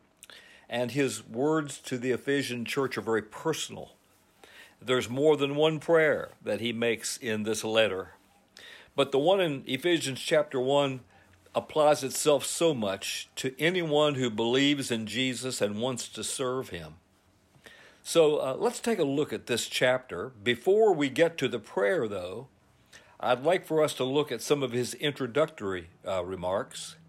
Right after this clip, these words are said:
Because, you know, before we really know, uh, what we need to know, we need to know who we are as Christians. And, uh, the Apostle Paul makes these Ephesians,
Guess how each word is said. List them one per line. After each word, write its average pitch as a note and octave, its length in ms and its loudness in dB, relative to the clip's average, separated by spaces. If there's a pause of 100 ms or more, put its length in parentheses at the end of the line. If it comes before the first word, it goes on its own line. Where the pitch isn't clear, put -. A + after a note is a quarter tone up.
(540)
Because, C#3+ 340 2
you E3+ 60 0
know, F#3 140 2
before E3+ 560 2
we D3+ 520 0 (120)
really D3 440 0
know, B2+ 760 0 (1400)
uh, A2 120 -2
what C3 200 2
we C#3 140 0
need D3 300 0
to A#2+ 100 -2
know, A2+ 260 2
we C#3+ 200 2
need C#3 240 0
to C3 80 -4
know C3+ 180 2
who C#3 180 0
we C#3 240 0
are A2+ 280 4
as G2 160 -2
Christians. - 720 -12 (1900)
And, A#2+ 300 0
uh, G2+ 160 2 (640)
the C3 80 2
Apostle D3+ 380 2
Paul D3+ 360 2
makes C#3 300 -2
these C3+ 260 0
Ephesians, B2+ 880 -4